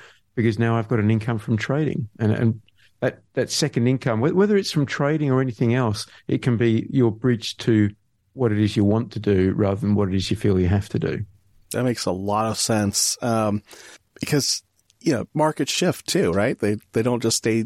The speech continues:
Speaker 2: perfectly the same, like, this one industry will always deliver this kind of result. It, it ebbs and flows. And,
Speaker 1: Yeah,
Speaker 2: um,
Speaker 1: absolutely.
Speaker 2: Yeah. And I, I remember, uh, just a few months ago, uh, there were people where I used to work that were concerned that, "Hey, there's a recession coming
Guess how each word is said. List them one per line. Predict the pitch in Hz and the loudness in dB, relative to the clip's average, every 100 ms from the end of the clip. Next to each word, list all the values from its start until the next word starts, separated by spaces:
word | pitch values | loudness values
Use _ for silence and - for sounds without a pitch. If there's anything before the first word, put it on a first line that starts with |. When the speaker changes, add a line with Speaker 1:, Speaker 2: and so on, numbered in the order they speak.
| - | -4
Speaker 2:
perfectly | - 135 123 - 117 | -4 -2 -2 0 0
the | |
same, | 107 123 113 | 2 0 0
like, | 101 - | -2 -2
this | 131 127 | -2 0
one | 123 120 | -2 0
industry | 123 120 - 113 | 2 0 0 0
will | 107 - | 0 0
always | 117 117 110 | 0 0 0
deliver | 117 117 107 107 | 0 0 2 0
this | 104 107 117 - | -2 -2 -2 -2
kind | - 117 104 | -4 -2 0
of | |
result. | 98 98 113 131 85 - | 0 0 0 0 -2 -6
It, | - - | -8 -4
it | 104 | -2
ebbs | 104 - | -2 -2
and | 101 98 | -4 -2
flows. | 107 127 - - - | -2 -2 -4 -4 -4
And, | 98 - - - - - | -6 -8 -16 -16 -12 -2
Speaker 1:
Yeah, | 110 123 | 2 4
Speaker 2:
um, | 101 | 2
Speaker 1:
absolutely. | 95 135 113 135 98 87 - _ - | 0 0 0 0 -2 -4 -14 _ -4
Speaker 2:
Yeah. | 101 117 104 - | -2 -2 -6 -6
And | - 117 | -2 0
I, | 110 | 2
I | 127 139 | 0 0
remember, | 139 139 139 131 - _ _ - | 0 2 2 2 -2 _ _ -8
uh, | 117 113 107 | -4 -2 -2
just | 104 131 - | -2 -4 -4
a | |
few | - 135 | -2 0
months | 113 113 - | 2 0 -2
ago, | 101 98 92 95 - - - - - | 0 2 2 0 -4 -18 -20 -12 -2
uh, | 110 | 0
there | 110 143 | 2 2
were | 127 - | 0 -2
people | 135 127 120 | -4 -2 0
where | 117 | 0
I | 110 | 0
used | 107 - | -2 0
to | |
work | 107 143 160 - | 0 0 -2 -2
that | 107 | -2
were | 113 107 | 0 -2
concerned | - 123 - - 151 151 | -2 -2 0 0 0 0
that, | 104 101 - | 0 -2 0
"Hey, | 151 135 | 0 2
there's | 107 104 | 0 0
a | 95 | 0
recession | 98 - - 170 - 135 | 0 0 -2 0 0 0
coming | - 117 107 101 | 0 0 0 0